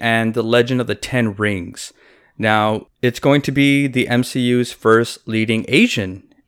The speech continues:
in a movie. So kudos to them. Progression. We love it. I, I like the trailer. I'm really excited about this. I, I'm gonna be honest, I wasn't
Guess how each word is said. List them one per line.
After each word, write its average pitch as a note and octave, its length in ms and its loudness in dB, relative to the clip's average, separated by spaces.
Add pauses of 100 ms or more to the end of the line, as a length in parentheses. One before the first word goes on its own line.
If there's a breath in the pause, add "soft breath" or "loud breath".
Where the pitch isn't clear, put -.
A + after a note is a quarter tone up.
in G#2+ 100 -2
a G2+ 40 0
movie. F#2+ 500 -6 (340)
So G2 500 0 (100)
kudos A2 380 0
to A2 120 -2
them. G2+ 320 -2 (160)
Progression. G#2+ 640 0 (180)
We B2+ 160 0
love F#2+ 280 -2
it. G#2 220 -2 (640 soft breath)
I, D3 680 4 (220)
I E3+ 120 8
like C#4+ 320 -2
the - 80 2
trailer. G2+ 500 4
I'm B2+ 200 2
really F3+ 220 2
excited G#3+ 440 -4
about G2+ 300 0
this. F#2+ 260 -2
I, D3+ 180 4 (180 loud breath)
I'm C#3 140 4
gonna G3 180 6
be D#3+ 80 4
honest, D3+ 300 4
I B2 100 6
wasn't B2+ 560 4